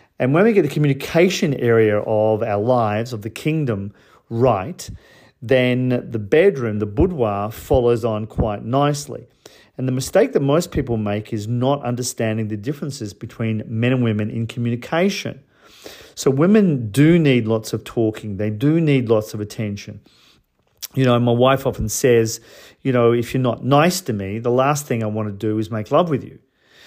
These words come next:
So that can come down to a look. That can come down to an argument. That can come down to, you know, not being considerate, uh, as a man of your partner.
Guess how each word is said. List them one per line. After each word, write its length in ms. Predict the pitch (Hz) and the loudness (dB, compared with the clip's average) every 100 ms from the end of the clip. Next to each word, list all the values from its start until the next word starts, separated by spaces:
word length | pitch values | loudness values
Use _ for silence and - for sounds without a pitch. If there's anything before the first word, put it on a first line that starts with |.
| - _ | -20 _
So 360 | - 147 139 135 | 0 4 6 6
that 220 | 165 190 | 4 2
can 100 | 151 | -2
come 220 | 135 117 | 0 0
down 320 | 123 120 123 | 2 2 -2
to 180 | - 107 | -4 -8
a 20 | |
look. 480 | 101 107 180 - - _ - | -4 -2 -2 -2 -18 _ -10
That 120 | 127 | -8
can 140 | 131 131 | -6 -6
come 240 | 123 113 | -4 -2
down 360 | 123 120 120 117 | 0 0 0 -4
to 200 | 117 104 | -6 -6
an 120 | 107 | -2
argument. 580 | 120 147 160 196 202 - - _ | 0 0 0 -2 -2 -8 -20 _
That 160 | 131 123 | -10 -8
can 80 | 123 | -8
come 240 | 127 117 | -6 -2
down 340 | 120 117 117 117 - | 0 0 -2 -4 -4
to, 80 | 120 | 0
you 420 | 117 117 110 120 | 2 0 -2 -2
know, 140 | 117 | -2
not 260 | 120 127 127 | -2 -2 -2
being 200 | 120 117 | -4 -4
considerate, 1000 | - 113 - - - 196 185 98 107 - - - - _ | -8 -10 -8 -6 0 0 0 -2 -4 -10 -20 -20 -20 _
uh, 640 | - 113 113 113 113 113 - - | -4 0 2 4 4 2 -2 -2
as 180 | 123 | 0
a 40 | 120 | 2
man 580 | 117 127 127 110 110 107 | 2 4 4 4 2 -2
of 220 | 110 104 | -4 -2
your 100 | 117 | -2
partner. 600 | - 190 214 170 110 | -2 2 2 2 -4